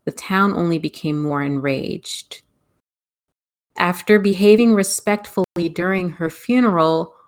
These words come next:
white residents unleashed hell on Black members of the f-, community, shooting at any Black person they saw in the vicinity. The question is,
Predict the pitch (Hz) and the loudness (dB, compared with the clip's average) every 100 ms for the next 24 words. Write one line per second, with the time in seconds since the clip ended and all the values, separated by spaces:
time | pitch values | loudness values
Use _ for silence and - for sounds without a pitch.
0 | _ _ - 220 247 190 190 185 185 180 | _ _ 0 2 4 4 2 2 0 -2
1 | 185 175 180 180 - - 226 208 - 156 | -4 -2 -4 -6 -12 -6 0 2 0 -4
2 | - 151 151 - 156 151 151 - 165 143 | -4 -4 -4 -6 -6 -6 -6 -8 -8 -8
3 | - 151 151 151 _ - 175 190 156 - | -6 -6 -6 -10 _ -8 -2 0 -2 -6
4 | - - 170 160 156 151 160 185 175 - | -10 -8 -6 -4 -2 -2 -2 0 0 -2
5 | - 156 - 156 151 - - - 180 170 | -6 -8 -6 -6 -6 -6 -4 0 2 2
6 | 165 160 170 - 190 170 - - 180 _ | -2 -4 -4 -4 -4 -4 -6 -10 -14 _
7 | _ _ _ _ _ _ _ _ _ _ | _ _ _ _ _ _ _ _ _ _
8 | _ _ _ _ _ _ _ _ _ _ | _ _ _ _ _ _ _ _ _ _
9 | _ _ _ _ _ _ _ _ _ _ | _ _ _ _ _ _ _ _ _ _
10 | - 208 - 262 262 - 262 214 147 147 | -6 -6 0 0 0 0 2 4 2 -2
11 | 160 - - | -4 -10 -14